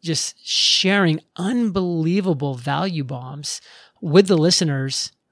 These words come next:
for free on any topic, on any niche. You just need to search and find them. They're there on Spotify and Amazon and Google, like, wherever you listen to your podcast,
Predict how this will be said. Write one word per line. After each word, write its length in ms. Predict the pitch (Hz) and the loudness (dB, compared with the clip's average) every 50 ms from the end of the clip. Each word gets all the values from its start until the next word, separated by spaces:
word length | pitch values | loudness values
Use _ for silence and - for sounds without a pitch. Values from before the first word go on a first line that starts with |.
| _ _ _ | _ _ _
for 240 | - - - 233 202 | -8 0 0 0 0
free 440 | - - 226 277 311 262 - - - _ | 0 -2 -4 -4 -4 -4 -8 -10 -12 _
on 160 | - 170 180 - _ - | -2 -2 -2 -2 _ 0
any 200 | 233 247 269 269 | 2 2 2 2
topic, 640 | - - - - 254 262 - - - - - - - - | 0 -2 -6 -4 -6 -6 -6 -8 -16 -14 -14 -20 -14 -6
on 200 | - 170 175 - _ - | -4 -4 -4 -4 _ -4
any 200 | 208 226 240 226 | -2 0 0 0
niche. 460 | 196 196 202 - - - - - - | 0 -2 -4 -6 -8 -6 -6 -6 -4
You 80 | 190 180 | -4 -4
just 140 | 196 - 226 | -4 -2 -4
need 80 | 202 | -4
to 80 | 202 156 | -2 -2
search 340 | - - 185 185 190 - 180 | -2 0 0 0 -2 -2 -4
and 100 | 160 - | -6 -4
find 320 | - 160 190 240 233 180 | -6 -8 -6 -6 -4 -4
them. 280 | 147 - 147 151 123 _ - - - - - _ | -4 -4 -4 -6 -8 _ -14 -20 -20 -20 -18 _
They're 140 | - 170 160 | 0 0 2
there 220 | 143 175 196 202 180 | 4 4 4 4 4
on 60 | 156 | 2
Spotify 840 | 139 - - - 156 156 160 170 170 - - 143 139 135 131 143 139 | -2 -4 -6 -4 -2 0 0 0 0 -2 -4 -4 -4 -4 -4 -6 -6
and 160 | 147 - - | -8 -8 -2
Amazon 580 | - 160 165 170 170 151 123 143 135 131 135 135 | 0 2 2 4 2 0 -2 -2 -4 -4 -6 -8
and 160 | 135 131 127 | -8 -10 -4
Google, 360 | 139 151 170 165 143 143 131 | 2 2 2 2 2 0 -2
like, 180 | 135 135 131 147 | -4 -6 -6 -4
wherever 260 | 147 151 165 165 175 | -2 0 0 0 2
you 120 | 175 160 | 2 0
listen 220 | 160 160 - 156 151 | 0 0 -2 -4 -6
to 80 | 135 | -4
your 100 | 156 147 | -6 -6
podcast, 580 | - - 165 202 180 - - - - - - | -4 -4 -4 -4 -4 -4 -8 -8 -8 -8 -10